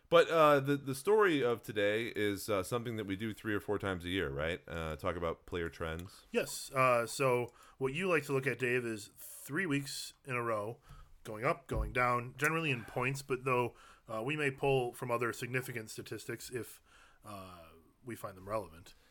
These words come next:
Speaker 1: Yeah, and you could do more than three, uh, but I would never suggest doing less. I, I just don't feel like
Speaker 2: I
Speaker 1: that,
Speaker 2: agree.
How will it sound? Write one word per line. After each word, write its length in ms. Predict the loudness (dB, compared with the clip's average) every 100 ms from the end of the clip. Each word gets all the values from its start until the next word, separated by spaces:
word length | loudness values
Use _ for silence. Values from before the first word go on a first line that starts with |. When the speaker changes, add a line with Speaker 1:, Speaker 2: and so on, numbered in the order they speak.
| -14 0
Speaker 1:
Yeah, 140 | 2
and 140 | 2
you 80 | 0
could 100 | -2
do 80 | -2
more 280 | 0 2 2
than 220 | 2 -4
three, 520 | -4 -4 -2 -2 -6 -2
uh, 340 | 2 4 2
but 140 | 2 2
I 60 |
would 180 | 2 2
never 260 | 0 0 -2
suggest 520 | -6 -4 -2 -2 -4
doing 340 | -6 -4 -4
less. 520 | -4 -6 -10 -18 -14 -6
I, 140 | -4 -4
I 20 |
just 240 | -8 -8
don't 260 | -6 -6 -8
feel 360 | -10 -2 0
like 200 | 2 2 4
Speaker 2:
I 100 | 6
Speaker 1:
that, 120 | 4
Speaker 2:
agree. 220 | 2 -4